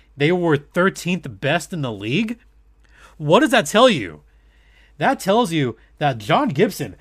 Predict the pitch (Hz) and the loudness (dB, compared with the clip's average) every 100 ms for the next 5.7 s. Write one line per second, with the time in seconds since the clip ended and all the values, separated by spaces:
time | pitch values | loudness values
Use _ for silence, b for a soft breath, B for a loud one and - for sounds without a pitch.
0 | b - - 165 214 160 180 156 131 85 | b -12 -6 -2 0 2 2 2 0 -4
1 | - b b 220 247 202 214 147 113 B | -14 b b 0 0 0 0 0 -6 B
2 | - 156 147 - 175 220 190 147 220 185 | -4 -4 -4 -6 -4 -2 -4 -2 0 2
3 | 131 127 - b - - 160 190 156 160 | 2 0 -8 b -12 -6 0 0 2 2
4 | 147 107 78 - b 143 226 233 143 247 | 2 -2 -6 -18 b 0 2 2 0 -2
5 | - 196 151 214 147 147 | -2 -2 0 0 2 -2